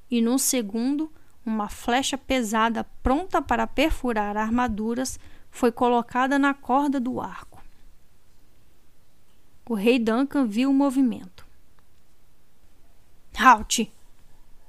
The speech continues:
ele disse asperamente. "Concordei com uma trégua. Não me faça quebrar minha palavra, nem mesmo para Morgoth."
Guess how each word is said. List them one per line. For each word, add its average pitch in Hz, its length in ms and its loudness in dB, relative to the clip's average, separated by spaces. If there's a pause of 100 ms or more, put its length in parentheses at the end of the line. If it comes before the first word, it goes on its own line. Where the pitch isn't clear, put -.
(300)
ele 214 180 2
disse 220 280 2
asperamente. 214 840 -2 (760)
"Concordei 226 680 6
com 262 220 6
uma 285 180 6
trégua. 202 540 -4 (460)
Não 233 160 8
me 226 100 6
faça 247 480 6
quebrar 214 360 0
minha 220 200 2
palavra, 214 640 2 (260)
nem 247 340 8
mesmo 247 400 8
para 240 280 2
Morgoth." 208 760 -4